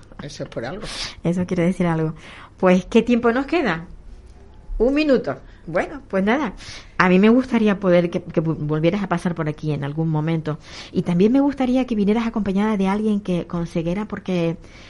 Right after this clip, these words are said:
Speaker 2: sería bueno que nos hablara de su experiencia. Aunque yo creo
Speaker 1: Bueno, yo creo que tú tienes
Speaker 2: Yo
Speaker 1: conocidos,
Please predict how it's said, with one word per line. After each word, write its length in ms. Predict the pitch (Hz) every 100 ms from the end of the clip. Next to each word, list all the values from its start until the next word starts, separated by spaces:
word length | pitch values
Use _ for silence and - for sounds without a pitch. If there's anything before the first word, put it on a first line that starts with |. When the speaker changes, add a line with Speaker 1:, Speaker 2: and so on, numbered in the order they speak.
| -
Speaker 2:
sería 380 | - 180 202 226
bueno 420 | 220 233 220 - - -
que 100 | -
nos 140 | 175 190
hablara 260 | 180 202
de 100 | 196
su 120 | 196 196
experiencia. 720 | - 180 196 208 190 185 190 - - -
Aunque 280 | 175 202 170
yo 160 | 196
creo 140 | 240 254
Speaker 1:
Bueno, 140 | 214
yo 140 | 175
creo 200 | 175 175
que 100 | 190
tú 160 | 196 220
tienes 560 | 202 180 170 165 165 160
Speaker 2:
Yo 60 |
Speaker 1:
conocidos, 800 | - 233 269 - 185 196 185 180